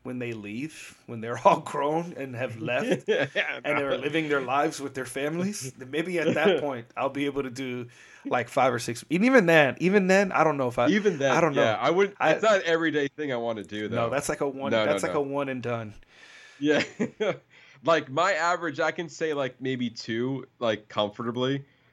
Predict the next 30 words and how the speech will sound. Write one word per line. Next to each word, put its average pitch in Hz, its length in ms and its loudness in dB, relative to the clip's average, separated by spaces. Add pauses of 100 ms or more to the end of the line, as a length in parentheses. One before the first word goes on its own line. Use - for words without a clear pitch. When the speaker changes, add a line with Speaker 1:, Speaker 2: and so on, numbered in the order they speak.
(140)
Speaker 2:
Like, 139 180 2
I 220 80 4
can 180 140 0
squeeze 113 320 -6
in 101 80 -8
two 107 220 -6
in 101 60 -2
a 95 40 -4
day 101 320 0
and 98 160 -4
mi-, 104 140 -6
within, 110 480 -4
within 110 260 -2
the 104 80 0
rest 98 240 0
of 98 100 -6
my 90 160 -2
day. 90 340 -2
I've 151 160 0
done, 123 160 0
like, 101 200 -4
you 139 100 -4
know, 95 220 -2 (100)
all 104 160 2
days 95 280 -2
movies 90 400 -4
and 101 120 -4
stuff. 98 280 -2
But, 131 100 4
like, 123 160 4